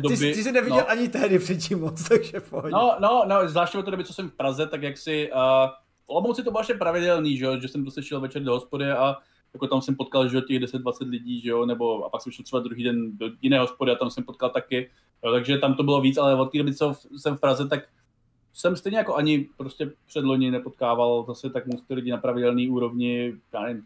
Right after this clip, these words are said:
Speaker 2: třikrát do týdne třeba, jako jo, a teď je potkám třeba jako jedno, jo, takže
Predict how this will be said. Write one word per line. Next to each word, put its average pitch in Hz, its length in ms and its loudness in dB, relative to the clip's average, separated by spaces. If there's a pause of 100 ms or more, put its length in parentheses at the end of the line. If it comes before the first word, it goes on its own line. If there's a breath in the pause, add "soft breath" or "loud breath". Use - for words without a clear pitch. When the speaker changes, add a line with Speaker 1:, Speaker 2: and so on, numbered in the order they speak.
(140)
Speaker 2:
třikrát 139 280 0
do 127 80 0
týdne 135 300 -2
třeba, 120 280 -4
jako 113 180 -2
jo, 110 100 2
a 107 140 0
teď 113 140 -12
je 113 60 -6
potkám 113 340 -6
třeba - 180 -10
jako 117 140 -10
jedno, 120 280 -4
jo, 101 100 -4
takže 104 300 -10